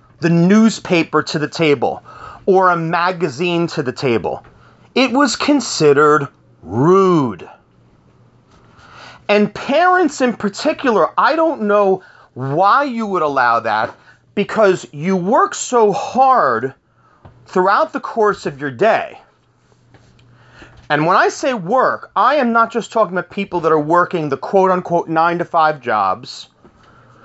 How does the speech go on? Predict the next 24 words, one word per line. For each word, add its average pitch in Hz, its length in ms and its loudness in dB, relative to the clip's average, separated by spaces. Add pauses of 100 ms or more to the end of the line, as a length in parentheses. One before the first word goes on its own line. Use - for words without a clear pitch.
(340)
or 190 200 4
the 185 100 -2
people 226 840 0 (920)
who 170 640 2 (460)
are 170 160 2
working 190 520 -2
the 156 80 -4
quote-unquote, 170 1000 0 (360)
well, 156 160 -2
it's - 100 -14
not 202 160 2
even 185 220 0
nine-to-five 190 680 0
job. 95 240 -6
It's - 120 -20
the - 80 -20
twenty-four 190 520 -2
hour 220 240 2
job 127 440 0 (580)
of 156 500 0 (1600)
working 196 540 2
in 185 100 2
a 175 80 2
home 214 520 2